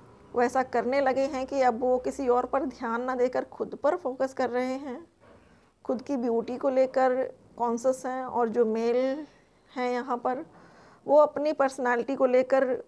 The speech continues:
कॉन्शियस हो रहे हैं। हो सकता है कि उन्होंने जिम ज्वाइन किया हो, हो सकता है कि हमारे बहुत से मेल व्यूअर्स ने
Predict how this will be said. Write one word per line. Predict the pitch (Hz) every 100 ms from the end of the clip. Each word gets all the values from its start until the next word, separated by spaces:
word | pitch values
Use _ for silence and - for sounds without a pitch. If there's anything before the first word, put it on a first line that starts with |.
| -
कॉन्शियस | 214 247 277 294 277
हो | 247
रहे | 254 262
हैं। | 269 277
हो | 311 277
सकता | 277 - 262
है | 254
कि | 262
उन्होंने | 254 247 247 214
जिम | 214 226 233
ज्वाइन | 247 254
किया | 262 269 262
हो, | 262 269 339 - _ _ _ _ _ _ _ _ _ _ -
हो | 285
सकता | 294 285 277 254
है |
कि | 262
हमारे | 262 233 240
बहुत | 226 233 262 277
से | - 262
मेल | 240 240 247
व्यूअर्स | 233 247 247 247 254
ने | 247 254 254 277